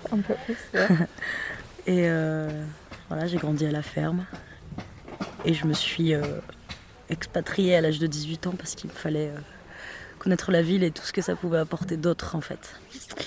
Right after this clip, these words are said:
Speaker 2: Voilà, et aujourd'hui je vis encore, euh, à la campagne, euh,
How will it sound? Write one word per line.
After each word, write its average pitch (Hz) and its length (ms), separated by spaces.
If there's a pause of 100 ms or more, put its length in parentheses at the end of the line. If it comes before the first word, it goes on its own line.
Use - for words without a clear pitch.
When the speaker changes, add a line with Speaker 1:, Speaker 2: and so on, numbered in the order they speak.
(340)
Speaker 2:
Voilà, 185 400
et 202 80
aujourd'hui 175 380
je 180 60
vis 180 120
encore, 170 360
euh, 160 320 (480)
à 190 80
la 196 100
campagne, 175 640 (140)
euh, 151 360